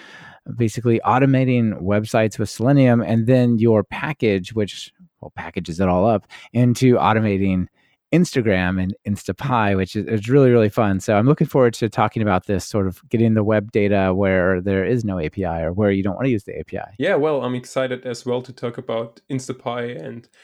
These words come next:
Speaker 2: and how I did it and kind of the underlying technology.
Speaker 1: It'll be really fun. So before we get into that, though, let's hear your story. How'd you get into programming and into Python?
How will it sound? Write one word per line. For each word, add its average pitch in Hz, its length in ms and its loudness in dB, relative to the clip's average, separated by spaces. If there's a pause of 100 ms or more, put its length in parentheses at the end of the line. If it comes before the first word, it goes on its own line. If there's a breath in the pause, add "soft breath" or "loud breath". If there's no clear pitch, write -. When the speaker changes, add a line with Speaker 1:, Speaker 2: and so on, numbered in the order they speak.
(120)
Speaker 2:
and 123 120 -6
how 131 160 6
I 131 80 8
did 123 180 2
it 123 160 0
and 113 280 -6 (180)
kind 165 160 -4
of - 80 -14
the - 80 -8
underlying 117 420 -6
technology. 117 720 -10
Speaker 1:
It'll 139 240 4
be 139 160 4
really 131 220 6
fun. 104 280 0 (300 loud breath)
So 151 220 6
before 135 420 2
we 175 140 2
get 170 160 2
into 147 180 0
that, 98 220 2
though, 95 160 4
let's 131 320 0
hear - 240 0
your 147 160 4
story. 139 340 2
How'd 120 220 2
you 131 60 0
get 127 120 2
into 120 220 2
programming 120 600 2
and 110 300 2
into 110 240 -2
Python? 90 580 -4